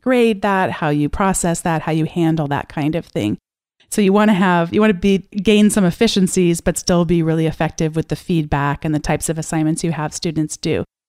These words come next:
To that end, here are some things that you might think about maybe considering for future semesters, or maybe even taking just one of these ideas over the spring break and, and putting it in place for the end of your semester. The first category of things is signups.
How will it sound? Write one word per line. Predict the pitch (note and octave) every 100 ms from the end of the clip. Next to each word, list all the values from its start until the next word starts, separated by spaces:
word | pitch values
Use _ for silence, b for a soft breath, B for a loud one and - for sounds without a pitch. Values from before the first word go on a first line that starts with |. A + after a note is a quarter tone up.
| _ _ _ _ - C#4
To | G4
that | F4+ -
end, | G#3 G3+
here | G#3+ A#3+
are |
some | A3+ F#3
things | - G3 G3 F#3
that | F#3 E3 G3
you | A#3
might | F#3 -
think | C4+ D4+
about | F3+ D#3 D#3 E3
maybe | D3+ E3+ E3+ F3+ F3 F3
considering | - F#3+ G#3 F#3 F3+ F3+
for | F3 F3+ D#3
future | A3 A3 G3+
semesters, | - F3+ E3 - G#3 B3 C#4+
or | F3+
maybe | D#3+ D#3
even | E3+ E3+ E3+ E3+ E3+ _ -
taking | G3+ F3+
just | E3 -
one | A3
of | B3
these | F3+ E3+
ideas | D#3+ D#3 D#3 D#3 D#3+ E3+ - -
over | F#3 E3+
the | E3
spring | - F3+ E3
break | D#3+ D#3+ A3 A3
and, | D#3 D3+ E3
and | E3
putting | F#3+ F3 E3+
it |
in | -
place | E3 F3 D#3+ -
for | F3+ D#3+
the | D#3+ D#3
end | E3+ D#3+
of | D#3
your | D3+
semester. | - E3+ D3 D3+ A3+ C#4 - _ _ _ -
The |
first | D4 A#4+ -
category | D4 C#4 C4+ B3
of |
things | - B3 B3
is | G3+ F#3
signups. | - - A#3+ C4 B3 D#3+ - - -